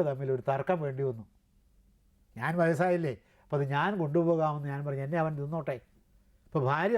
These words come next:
പറയുന്നത്, "അത് വേണ്ട, നിങ്ങൾ വെക്ക്, നിങ്ങൾ തിന്നാലാണ് മക്കളെ രക്ഷിക്കാൻ കൂടുതൽ നൽ-, നല്ലത്.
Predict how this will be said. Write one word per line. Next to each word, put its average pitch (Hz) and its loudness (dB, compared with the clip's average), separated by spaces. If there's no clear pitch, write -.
പറയുന്നത്, 156 -2
"അത് 160 0
വേണ്ട, 170 0
നിങ്ങൾ 160 2
വെക്ക്, 175 4
നിങ്ങൾ 170 0
തിന്നാലാണ് 165 0
മക്കളെ 196 2
രക്ഷിക്കാൻ 175 2
കൂടുതൽ 156 0
നൽ-, 143 -6
നല്ലത്. 135 0